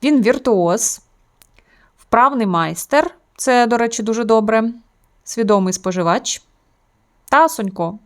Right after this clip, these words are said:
Я, до речі, обожнюю цю рису характеру Сонько, тому що вони не прокидаються ніколи. Коли там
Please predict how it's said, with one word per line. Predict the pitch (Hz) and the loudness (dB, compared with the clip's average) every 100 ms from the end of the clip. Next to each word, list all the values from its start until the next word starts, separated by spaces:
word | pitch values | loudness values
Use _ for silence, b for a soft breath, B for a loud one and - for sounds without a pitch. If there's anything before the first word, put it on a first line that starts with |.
| _ | _
Я, | 208 262 | 0 0
до | 294 | 2
речі, | 226 214 - | -2 -6 -8
обожнюю | 247 208 190 185 185 | -6 -2 -4 -4 -8
цю | 175 185 | -8 -8
рису | 185 185 180 | -8 -8 -4
характеру | 214 285 311 202 185 | 2 2 0 -6 -8
Сонько, | - 185 190 185 170 | -6 -6 -4 -6 -6
тому | 175 202 | -6 -6
що | 240 - 190 190 _ _ _ _ _ _ - | -4 -4 -6 -6 _ _ _ _ _ _ -12
вони | 190 220 294 339 320 b b - | -2 0 0 -2 -4 b b -6
не | 247 | -4
прокидаються | 247 269 269 339 349 294 - 254 | 0 2 4 4 4 2 -4 -6
ніколи. | 247 247 214 196 175 156 156 B B B B _ | -6 -2 2 2 0 -6 -12 B B B B _
Коли | 240 294 320 | 2 4 4
там | 320 302 285 269 269 262 | 4 2 2 -4 -4 -6